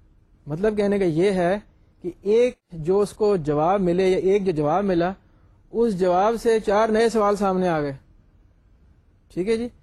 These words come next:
یعنی کہ an answer to a question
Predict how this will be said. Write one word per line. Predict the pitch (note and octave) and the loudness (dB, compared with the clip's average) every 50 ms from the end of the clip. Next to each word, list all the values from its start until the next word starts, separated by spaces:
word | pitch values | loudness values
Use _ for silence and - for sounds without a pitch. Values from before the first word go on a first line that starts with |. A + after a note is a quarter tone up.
| _ _ _ _ _ _ _ _ - | _ _ _ _ _ _ _ _ -8
یعنی | D#3+ F3 G3+ A3 A#3 A#3 | -4 -2 0 0 0 0
کہ | G#3+ A#3 A3+ A3+ A3+ A3 A3 A3 G#3+ - - - - - | 0 0 0 2 2 2 2 0 0 -2 -6 -14 -8 -6
an | F3+ F#3 - - F3 F#3+ G3+ | -4 -4 -4 -4 -2 -2 0
answer | A3 A3+ G#3 - C4 B3 | 0 -2 -2 0 0 0
to | B3 G#3+ - A3+ A3 | 0 0 0 0 0
a | G#3 G#3 - A#3 | 0 -2 -2 -2
question | A3+ G#3 - - B3 G#3+ | -2 -2 -2 -2 -4 -2